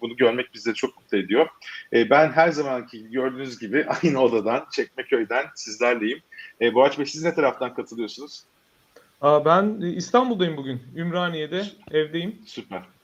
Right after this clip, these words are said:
Speaker 2: Ee,
Speaker 1: Süper. E,
Speaker 2: i-, iki saat evvel Bozüyük'ten döndüm.
Speaker 1: Hoş geldiniz. Hoş geldiniz.
Speaker 2: Hoş bulduk.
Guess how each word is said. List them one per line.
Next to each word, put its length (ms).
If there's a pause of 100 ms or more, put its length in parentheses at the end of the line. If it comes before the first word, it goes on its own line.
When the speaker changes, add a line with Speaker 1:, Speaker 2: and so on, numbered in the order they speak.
(260)
Speaker 2:
Ee, 240
Speaker 1:
Süper. 240
E, 200
Speaker 2:
i-, 460
iki 200
saat 320
evvel 340
Bozüyük'ten 580
döndüm. 540 (840)
Speaker 1:
Hoş 240
geldiniz. 520 (160)
Hoş 220
geldiniz. 260
Speaker 2:
Hoş 180
bulduk. 180